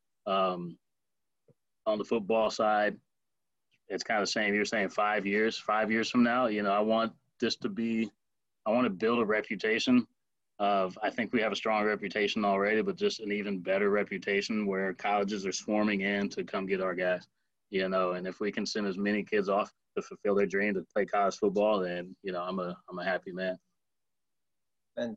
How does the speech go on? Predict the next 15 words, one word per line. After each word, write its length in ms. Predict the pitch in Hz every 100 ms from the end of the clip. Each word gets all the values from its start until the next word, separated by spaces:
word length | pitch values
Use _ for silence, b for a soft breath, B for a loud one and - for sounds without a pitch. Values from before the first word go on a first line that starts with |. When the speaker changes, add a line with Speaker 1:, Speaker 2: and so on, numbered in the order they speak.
| -
Speaker 2:
piggybacking 640 | 170 175 131 127 - 123 107
off 220 | 104 107 113
of 160 | 98 95
the 60 | 104
numbers 500 | 101 104 104 95 -
thing 180 | 107 98
again, 540 | 92 98 92 92 87 - _ _ _ _ _ -
how 140 | 135
are 60 | 170
you 160 | 170
able 240 | 131 131 120
to 100 | 107
get 300 | 110 110 107
just 260 | 104 -
a 260 | 117 - 104